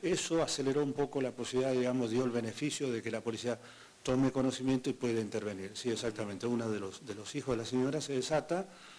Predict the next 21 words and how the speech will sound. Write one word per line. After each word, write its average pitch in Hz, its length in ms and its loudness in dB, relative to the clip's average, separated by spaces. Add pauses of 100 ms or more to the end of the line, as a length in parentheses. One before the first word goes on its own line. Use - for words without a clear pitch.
(260)
eh, 113 360 -2
da, 123 160 2 (180)
da 117 260 2 (200)
participación, 139 840 0
le 113 100 2
comenta 110 300 -2
esto, 104 340 -4 (180)
o - 40 -12
sea, 110 160 -12
pide 131 260 0
auxilio 131 400 -2
al, 110 140 -2 (420)
a 120 60 -6
un 117 120 2
vecino, 151 440 0
un 113 100 -2
vecino 123 300 0
llama 127 240 2
al 127 60 4
nueve 131 260 4
once 143 340 0